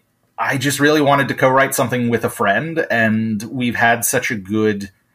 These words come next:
back and forth generally that we were like, "Let's give it a try." And, uh, Randy was on board to, to let us take the chance, and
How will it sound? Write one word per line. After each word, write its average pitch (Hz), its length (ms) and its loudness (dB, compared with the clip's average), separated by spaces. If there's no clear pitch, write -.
back 123 300 2
and 117 120 -4
forth 120 300 -2
generally 113 580 2
that 110 220 2
we 113 100 -4
were 110 60 0
like, 110 160 0
"Let's 120 360 0
give 131 160 -2
it 135 60 0
a 135 60 2
try." 123 640 2
And, 104 580 0
uh, 110 160 2
Randy 127 320 2
was 127 180 -2
on 123 220 4
board 120 380 2
to, 110 360 -2
to 120 120 -4
let 110 160 2
us 107 120 -2
take 117 260 -4
the 110 80 -6
chance, - 800 -4
and 104 460 0